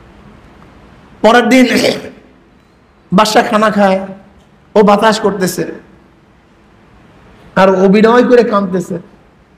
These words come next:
বাদশা তাকাইছে, "ঘটনা, তুমি কান্দো কেন?" তাহলে একটা স্মৃতি মনে পড়ছে,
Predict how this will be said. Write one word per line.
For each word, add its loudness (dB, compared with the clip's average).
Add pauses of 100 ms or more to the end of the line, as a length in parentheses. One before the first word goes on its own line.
(420)
বাদশা -2
তাকাইছে, -2
"ঘটনা, 0
তুমি -2
কান্দো -2
কেন?" -4
তাহলে -2
একটা -2
স্মৃতি 0
মনে 0
পড়ছে, -6